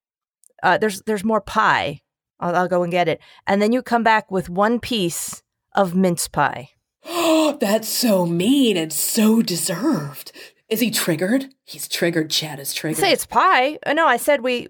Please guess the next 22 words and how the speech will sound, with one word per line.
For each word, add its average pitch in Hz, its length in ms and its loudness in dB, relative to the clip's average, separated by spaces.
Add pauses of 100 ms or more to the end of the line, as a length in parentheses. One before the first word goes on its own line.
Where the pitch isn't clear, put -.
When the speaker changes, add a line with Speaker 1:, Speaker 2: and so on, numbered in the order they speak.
Speaker 1:
well, 233 180 -2
we 226 100 0
ran 262 180 2
out 302 100 2
of 202 40 0
the 180 60 0
pumpkin, 247 400 -4
but 165 200 0
we 202 120 -4
have 233 240 0
pie. 135 380 2
Here's 247 260 -6
your, 196 120 -6 (120)
here's 240 260 -6
your 180 100 -6
pie. 165 480 0 (320)
'Cause 294 200 0
mince 415 260 0
pie 302 240 2
is 226 160 2
just - 280 -2
pain. 190 520 -4